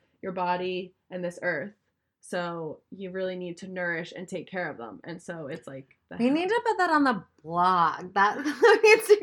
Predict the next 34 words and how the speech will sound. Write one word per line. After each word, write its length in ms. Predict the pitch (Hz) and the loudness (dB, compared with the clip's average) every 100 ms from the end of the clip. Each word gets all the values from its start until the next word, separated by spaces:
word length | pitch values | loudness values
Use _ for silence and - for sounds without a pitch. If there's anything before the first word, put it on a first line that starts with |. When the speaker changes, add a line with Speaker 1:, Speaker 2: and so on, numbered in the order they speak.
| - | 2
Speaker 2:
to 60 | |
go 120 | 302 302 302 | 4 2 4
on 120 | 320 311 | 0 2
our 160 | 311 277 | 2 2
homepage. 960 | 220 240 226 220 175 208 - - 311 - | 0 0 -2 -8 -6 -6 -6 -10 -10 -4
Speaker 1:
It's 240 | 240 262 311 | -2 -2 -4
a 80 | |
great 400 | 262 - 233 262 | -2 0 2 0
Speaker 2:
It's 80 | 269 | -2
a 40 | 285 | -2
great 480 | 247 285 294 - - | 2 2 2 -4 -8
quote. 480 | 262 247 202 175 208 | -2 2 2 0 -2
Speaker 1:
motto, 380 | 208 254 233 208 | -2 0 0 -2
like, 220 | 196 196 | -4 -4
to 80 | 226 | -4
come 180 | 233 | -2
back 120 | 220 247 | -2 0
Speaker 2:
But 80 | |
Speaker 1:
to, 40 | 240 | 2
Speaker 2:
that 80 | 226 | 2
Speaker 1:
'cause 100 | 208 | 0
it's 100 | 208 | -4
Speaker 2:
should 80 | 240 | -2
Speaker 1:
what 120 | 220 | 0
Speaker 2:
be 80 | 214 | 0
Speaker 1:
we're 80 | 185 | 4
Speaker 2:
on 60 | |
Speaker 1:
all 180 | 185 196 | 2 2
Speaker 2:
our 100 | 190 | -2
Speaker 1:
about, 380 | 175 208 185 - | -2 -2 -2 -6
Speaker 2:
homepage. 320 | - - - - | -12 -20 -18 -12
Speaker 1:
you 120 | 196 | -8
know? 400 | 190 190 208 - | -6 -6 -8 -10
Yeah, 420 | 196 214 175 147 | -10 -8 -8 -10